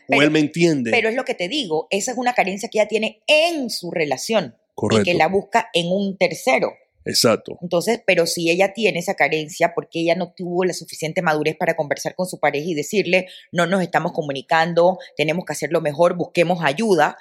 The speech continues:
Speaker 1: que
Speaker 2: Ah, sí.
Speaker 1: también es el caso. Entonces, es la decisión de ella no hablar con su pareja y buscarse a un tercero que le supla eso que ella no encuentra dentro de su relación.
Speaker 2: Entonces, la rela-, la, la solución no es buscarse un tercero, es resolver las soluciones internas.
Speaker 1: Sí se puede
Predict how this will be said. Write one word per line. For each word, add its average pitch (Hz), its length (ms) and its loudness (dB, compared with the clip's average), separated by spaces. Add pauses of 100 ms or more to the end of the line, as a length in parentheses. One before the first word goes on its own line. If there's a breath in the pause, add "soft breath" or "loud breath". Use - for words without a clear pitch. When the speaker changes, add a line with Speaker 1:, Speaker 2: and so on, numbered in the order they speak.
(180 loud breath)
Speaker 1:
que - 80 0
Speaker 2:
Ah, 101 80 4
sí. - 0 -
Speaker 1:
también 151 260 0
es 170 140 -4
el 151 100 -8
caso. 226 300 0
Entonces, 147 400 -4 (400 soft breath)
es 185 160 0
la 208 200 2
decisión 226 480 0
de 202 220 2
ella 165 200 2
no 165 100 0
hablar 170 240 2
con 233 120 -2
su 220 120 -6
pareja 196 440 0
y 185 100 -2
buscarse 175 600 -2
a 160 80 4
un 180 260 -2
tercero 190 520 0
que 175 80 0
le 147 100 0
supla 175 400 0
eso 175 220 -2
que 156 80 -6
ella 160 120 0
no 165 120 -8
encuentra 160 400 -4
dentro 165 300 -6
de 156 60 -2
su 147 120 -16
relación. 135 420 -8
Speaker 2:
Entonces, 151 320 0
la 139 80 4
rela-, 123 320 2
la, 127 240 2
la 120 140 -2
solución 160 460 2
no 175 60 0
es 165 80 2
buscarse 160 380 -4
un 135 60 -2
tercero, 113 480 -2 (440 soft breath)
es 139 140 2
resolver 139 340 4
las - 120 4
soluciones 139 340 2
internas. 123 340 2
Speaker 1:
Sí 240 120 0
se 190 160 -4
puede 175 500 0